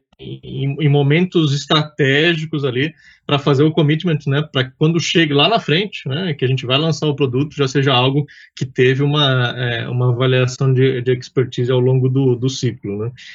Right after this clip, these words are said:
É, e isso sem falar da própria, da própria disciplina de, de prevenção à fraude como um todo, né? Assim, que, que é uma disciplina,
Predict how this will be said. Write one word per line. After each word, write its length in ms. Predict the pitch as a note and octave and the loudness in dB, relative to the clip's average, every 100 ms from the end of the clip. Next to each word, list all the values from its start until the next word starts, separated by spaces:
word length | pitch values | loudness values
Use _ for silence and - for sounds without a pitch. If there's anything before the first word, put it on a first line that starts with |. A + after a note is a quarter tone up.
| - - - - _ | -20 -20 -20 -20 _
É, 340 | B2 A2+ G#2+ B2 | -6 -4 -2 -2
e 160 | D3 | -4
isso 220 | F#3+ D#3+ - | 0 -2 0
sem 140 | F#3+ | 0
falar 260 | G3+ D#3 D#3+ | 2 2 2
da 120 | F3+ | 0
própria, 840 | E3+ E3+ E3 F#3+ F3+ D3+ B2 A#2 | 0 -2 0 0 2 2 0 -4
da 200 | A#2 C3 | -4 -4
própria 320 | C3 C#3 C#3 C#3 | -2 -4 -4 -6
disciplina 520 | C#3+ D3+ - C#3+ D3+ | -8 -12 -4 -2 0
de, 160 | D3 C#3+ | 0 -2
de 100 | B2+ | 0
prevenção 480 | D3+ D3+ C#3+ D3+ | 0 0 0 0
à 60 | D3+ | -2
fraude 460 | - C3 B2+ A#2 A2+ | -2 -2 0 -2 -4
como 240 | A#2+ B2 | -6 -6
um 60 | A#2+ | -6
todo, 340 | A#2+ G#2+ G#2 | -6 -6 -8
né? 120 | A2 | -8
Assim, 320 | G#2+ - A2+ | -8 -8 -8
que, 420 | G#2+ A2+ G#2+ G#2 G2 | -8 -6 -6 -6 -6
que 100 | - | -2
é 20 | |
uma 180 | B2 B2+ | 0 2
disciplina, 960 | B2 - C3 - C3 C#3 D3+ B2+ G#2+ | 0 -4 -6 0 2 4 2 0 -2